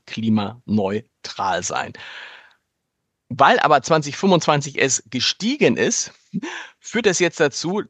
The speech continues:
und weil wir diese Ziele haben bis zwanzig dreißig, führt es dazu, dass wir jetzt eigentlich im nächsten Jahr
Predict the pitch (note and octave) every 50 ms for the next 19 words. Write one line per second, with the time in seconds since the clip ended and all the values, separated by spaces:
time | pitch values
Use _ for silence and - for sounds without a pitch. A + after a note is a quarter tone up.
0 | - _ _ - - C#3+ C3+ D3 D3 D#3 D#3+ D#3+ D3+ D3 C3 - - - G3+ E3+
1 | C#3+ C#3 C#3+ C#3+ C3+ C#3+ C3+ - - D3+ C#3 C3 - C3+ - - G#2+ B2 C3+ E3
2 | - - D3 - - _ _ _ _ _ - - A3 A3 F#3 D#3+ - - C3 A#2
3 | - - C3 C#3 D#3+ F#3+ - - - - - - _ _ - - C3+ - - -
4 | C#3+ D3 D3 C3 - A#2 A2 C3 F3 - - - _ - B2+ D3+ F#3+ A#3 G#3 D3+
5 | B2 C3 D3 D3+ - _ - C3 B2+ A#2+ A#2 B2+ C#3+ F3 G#3+ C#4 D#4 - - -
6 | D4 C4+ G3+ C#3 A2 E2+ C#2 -